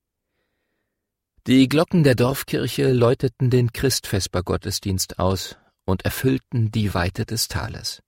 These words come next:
Der Himmel hatte sich geöffnet und ließ dicke, weiche Schneeflocken herabfallen. Es war so richtig Christnachtstimmung.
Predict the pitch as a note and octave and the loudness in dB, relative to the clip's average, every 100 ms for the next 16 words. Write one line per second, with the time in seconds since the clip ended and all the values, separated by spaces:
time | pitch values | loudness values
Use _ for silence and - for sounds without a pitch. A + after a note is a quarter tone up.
0 | _ _ _ _ _ _ _ _ E2 F#2+ | _ _ _ _ _ _ _ _ 0 2
1 | B2 A2 F#2+ F#2 F#2 F#2+ - - G#2+ - | 4 4 2 0 -4 -2 0 0 0 0
2 | G2 - - - _ _ _ - A2+ C#3 | -2 -2 -14 -20 _ _ _ -6 -2 0
3 | C#3+ - E3+ - C#3+ A#2+ B2+ - C3 - | 0 -2 -2 0 0 0 -4 -4 -4 -2
4 | A2+ G2+ - E2 - F#2 E2+ - - - | 0 0 -2 -4 -2 -2 -2 -6 -10 -12
5 | G#2 F#2 - _ _ _ _ _ - - | -12 -16 -20 _ _ _ _ _ -6 -4
6 | D2+ F#2+ F#2 A2 - G#2+ - - G#2+ - | -4 -4 -4 -6 -4 -6 -6 -8 -6 -6
7 | - E2+ - - - E2+ F#2 | -6 -8 -8 -10 -10 -12 -14